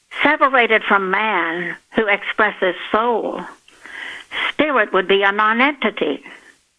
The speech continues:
Man, divorced from spirit, would lose his entity. But there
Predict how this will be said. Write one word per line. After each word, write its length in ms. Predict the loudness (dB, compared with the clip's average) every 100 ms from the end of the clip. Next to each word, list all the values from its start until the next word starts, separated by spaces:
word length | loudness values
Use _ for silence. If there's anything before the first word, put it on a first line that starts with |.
| _ _ -20 -20 -20 _ _ _ _ _
Man, 540 | 0 2 4 2 2 -2 -10 _ _
divorced 480 | -2 2 4 2 -2
from 200 | -2 -2 -2
spirit, 460 | 0 2 4 2 -2 -12 _ _ _ _ 0
would 160 | 2
lose 380 | 4 4 4 0 0
his 180 | 0 0 0
entity. 640 | 0 2 0 -2 -4 -6 -12 -20 -20 _ _ _ _ _ _ -20 -20 _
But 160 | -4 -2
there 220 | -2 0